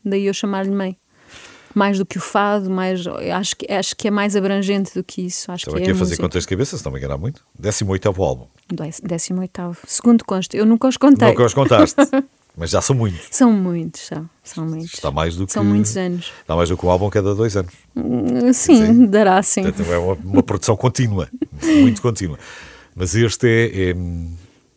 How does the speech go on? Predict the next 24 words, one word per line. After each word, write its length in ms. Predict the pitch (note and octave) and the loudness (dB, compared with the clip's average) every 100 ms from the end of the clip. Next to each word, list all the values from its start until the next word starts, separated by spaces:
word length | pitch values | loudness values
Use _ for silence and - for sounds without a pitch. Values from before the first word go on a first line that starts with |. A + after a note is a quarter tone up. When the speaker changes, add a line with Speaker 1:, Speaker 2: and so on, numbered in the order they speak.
| _ _ _ _ _ - | _ _ _ _ _ -10
Speaker 2:
é... 40 | E2+ | -4
uma 120 | F2 | -2
homenagem 300 | E2 F#2 E2+ | 0 -2 0
maior 200 | E2 G#2 | -2 -2
ao 60 | |
fado 200 | - F2+ | -2 -6
tradicional 540 | D#2 D#2 D#2+ E2 A2+ A2+ | -6 -8 -6 -4 -4 -4
ou 80 | F2+ | -8
não? 80 | - - - - _ - | -10 -18 -20 -20 _ 2
Speaker 1:
Eu 100 | C#4+ | 4
diria 240 | D4+ D#4 | 6 6
que 140 | - D#4 | 4 6
é 40 | |
um 60 | D4 | 10
momento 600 | C#4+ C#4 C#4+ D4 C#4+ - | 12 12 12 10 8 4
para 220 | C#4 C4 | 4 6
finalmente, 880 | B3+ C#4 C4 B3 B3 B3 B3+ B3+ - B3+ C4 - - | 4 6 6 8 8 8 8 8 4 2 2 0 -2
ah, 420 | A#3 A3+ A3+ A3 G#3+ - | 0 2 2 2 0 -4
me 480 | - - G#3 A3+ A3+ | -10 0 4 6 8
entregar 440 | A3+ - G#3+ G#3 | 6 4 4 4
essa 240 | G#3 - G#3+ | 4 4 4
linguagem 760 | G#3 G#3 G3+ G3+ G3+ G#3+ G#3+ | 4 2 4 4 2 2 2
sem 500 | G3+ - G#3 G#3 G#3 G#3 | 2 2 2 4 4 2
pudor. 400 | - G#3 F#3+ | 2 4 4